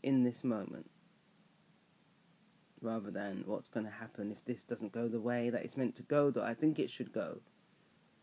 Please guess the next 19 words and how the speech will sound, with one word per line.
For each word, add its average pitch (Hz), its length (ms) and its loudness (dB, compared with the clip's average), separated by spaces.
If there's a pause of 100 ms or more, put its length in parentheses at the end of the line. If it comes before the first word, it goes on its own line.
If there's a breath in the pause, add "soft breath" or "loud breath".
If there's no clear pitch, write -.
(640)
Because - 160 -10
that's 170 320 -4
a 123 40 0
lot 123 300 0
of 120 100 -6
strain. 117 520 -4 (1500)
So 226 140 8
today, 214 480 4 (380)
embrace 190 440 6
the 202 140 0
unexpected 196 760 0
because 165 340 0
you 165 80 0
simply 190 480 0
don't 175 280 0
know 139 320 2
what 131 500 2
will 143 140 -2
happen. 143 520 -6